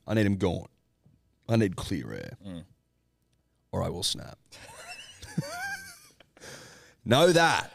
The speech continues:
Speaker 2: Yeah.
Speaker 1: So I am fresh, punters and dribblers, from a spiritual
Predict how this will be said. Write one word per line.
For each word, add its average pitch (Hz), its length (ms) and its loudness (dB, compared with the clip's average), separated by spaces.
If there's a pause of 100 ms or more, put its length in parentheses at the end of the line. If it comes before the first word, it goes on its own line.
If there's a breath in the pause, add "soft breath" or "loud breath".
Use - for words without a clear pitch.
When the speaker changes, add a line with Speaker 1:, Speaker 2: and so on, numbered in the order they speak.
Speaker 2:
Yeah. 104 260 -6
Speaker 1:
So 151 240 4
I 151 160 6
am 220 160 6
fresh, 190 400 4
punters 139 320 4
and 117 100 4
dribblers, 113 600 4
from 120 240 6
a 107 120 6
spiritual 117 1040 4